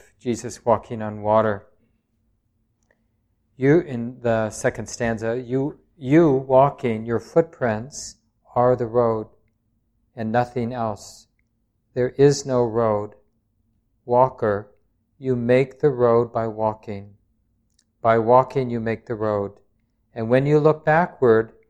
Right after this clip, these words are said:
you see the path that you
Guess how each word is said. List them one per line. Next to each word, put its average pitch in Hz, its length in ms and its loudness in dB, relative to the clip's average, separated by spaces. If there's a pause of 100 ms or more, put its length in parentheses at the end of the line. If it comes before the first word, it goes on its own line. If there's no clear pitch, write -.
(400)
you 123 160 -8
see 147 300 -4
the 147 120 2
path 127 480 -2
that 120 220 -8
you 120 480 -2